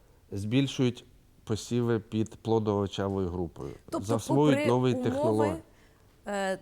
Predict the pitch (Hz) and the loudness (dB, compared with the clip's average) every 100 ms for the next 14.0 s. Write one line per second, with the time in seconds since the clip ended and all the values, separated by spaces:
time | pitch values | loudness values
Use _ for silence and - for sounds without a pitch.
0 | - 180 226 240 233 277 - 240 208 190 | -10 -4 -2 -2 -2 -4 -8 -8 -8 -6
1 | 196 196 233 226 208 - 175 - 190 175 | -6 -4 -4 -4 -4 -4 -4 -6 -8 -10
2 | 180 175 - 185 185 - 156 156 - - | -10 -8 -8 -8 -6 -6 -6 -12 -18 -4
3 | 131 120 - _ _ - - - - - | -2 -2 -6 _ _ -20 -20 -20 -20 -20
4 | - 123 120 - 165 143 139 135 139 - | -14 -6 -6 -2 0 2 2 2 -4 0
5 | 135 131 139 131 127 143 147 127 110 - | 2 4 2 0 2 4 4 2 -2 -6
6 | 104 104 101 101 107 123 117 107 110 110 | -4 -2 0 -2 -2 0 0 0 -2 -2
7 | 110 - 113 110 95 107 104 101 98 95 | -6 -6 -6 -4 -4 -4 -4 -6 -6 -8
8 | 90 85 - 117 120 117 117 120 131 113 | -10 -10 -6 -6 -4 -2 0 2 2 2
9 | - 98 - 92 113 104 107 104 107 104 | -2 -8 -8 -4 -4 -2 -4 0 0 2
10 | 104 98 107 104 101 101 98 101 95 92 | 2 0 0 0 0 -2 -2 -4 -4 -4
11 | 101 98 - - - - 92 92 92 90 | -2 -2 -4 -14 -20 -12 -6 -4 -2 -2
12 | 90 90 87 - 98 - 107 107 104 95 | -2 -2 -6 -6 -8 -2 -2 0 -2 -2
13 | 110 104 98 98 101 - 98 98 95 95 | 0 0 0 0 -2 -2 -4 -2 -2 -4